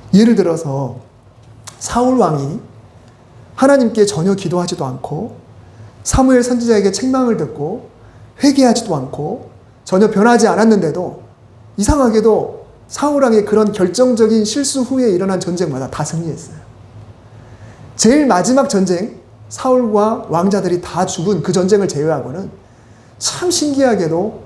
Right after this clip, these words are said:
다 승리했거든요. 그러면 그것이 사울 왕 때문에 그렇나요? 사울 왕의 리더십 혹은 전술 때문에 그랬습니까? 아니죠. 그것은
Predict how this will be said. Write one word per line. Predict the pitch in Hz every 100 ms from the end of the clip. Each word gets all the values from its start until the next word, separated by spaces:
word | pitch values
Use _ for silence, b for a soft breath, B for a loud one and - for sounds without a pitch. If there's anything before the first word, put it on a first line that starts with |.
| -
다 | -
승리했거든요. | 147 233 226 - - - - - - - - - - - B B B B B - 233
그러면 | - 294 277 254 202 - -
그것이 | - 247 277 262
사울 | 233 311 339 330
왕 | 294
때문에 | 262 240 233
그렇나요? | 190 190 170 151 - - -
사울 | - 277 269
왕의 | 240 220
리더십 | 175 190 196 202 214 -
혹은 | 208 220
전술 | 175 185 220
때문에 | 214 180
그랬습니까? | 147 139 127 120 127
아니죠. | 117 123 - - - - - - -
그것은 | - 190 196 247 202